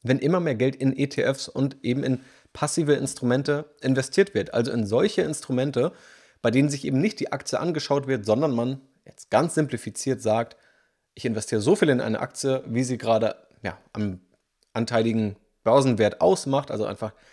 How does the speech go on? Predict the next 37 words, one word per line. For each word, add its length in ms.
der 240
aktuelle 320
Börsenwert 500
ist 160
vereinfacht 340
gesagt 300
der 80
richtige, 400
beziehungsweise 640
ich 120
finde 200
keinen 180
besseren, 460
ich 120
investiere 460
in 100
den 100
gesamten 460
Aktienmarkt. 600
Und 60
da 60
gibt 120
es 100
unterschiedliche 540
Vorwürfe, 540
ich 100
habe 140
hier 100
mal 180
acht 320
rausgesucht 680
und 100
da 60
wird 100
es 120
einige 300
Vorwürfe 580